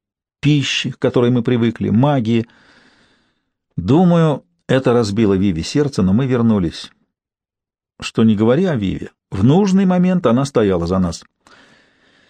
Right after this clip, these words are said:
Наверное, мне не стоит удивляться, что оставаться навсегда наша старшая сестра не планировала.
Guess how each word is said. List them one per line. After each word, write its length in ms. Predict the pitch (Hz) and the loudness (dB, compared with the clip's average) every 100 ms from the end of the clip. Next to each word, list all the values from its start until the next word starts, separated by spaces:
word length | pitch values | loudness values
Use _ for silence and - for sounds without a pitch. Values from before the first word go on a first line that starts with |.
| _ _ _ _ _ - | _ _ _ _ _ 0
Наверное, 540 | 113 151 175 165 151 | 2 4 4 2 2
мне 220 | 135 147 | 2 2
не 80 | 151 | 0
стоит 320 | - 139 113 | 0 0 0
удивляться, 500 | 110 117 180 220 - | 0 0 0 0 -2
что 300 | 110 123 131 | -2 -2 0
оставаться 500 | 123 - 147 147 - | -2 0 0 0 0
навсегда 580 | 123 117 120 107 160 165 | -2 0 -2 0 0 0
наша 300 | 127 120 127 | 0 -2 -4
старшая 400 | - 131 - 123 | -2 -2 -2 -6
сестра 300 | 117 110 127 | -6 -2 0
не 100 | 123 | 0
планировала. 560 | 123 147 98 71 69 | 0 -2 -2 -4 -8